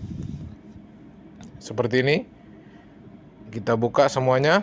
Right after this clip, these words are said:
Kalau ada baut-bautnya di atas, kita buka semua, lalu kita cek bagian dalamnya. Ini ya, ini penampakannya. Oke, kita matikan dulu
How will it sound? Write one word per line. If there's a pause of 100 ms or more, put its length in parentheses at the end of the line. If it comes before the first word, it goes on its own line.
Kalau
ada
baut-bautnya
di
atas, (1400)
kita
buka
semua,
lalu (160)
kita (800)
cek
bagian
dalamnya. (400)
Ini
ya, (100)
ini
penampakannya. (2500)
Oke, (2000)
kita
matikan
dulu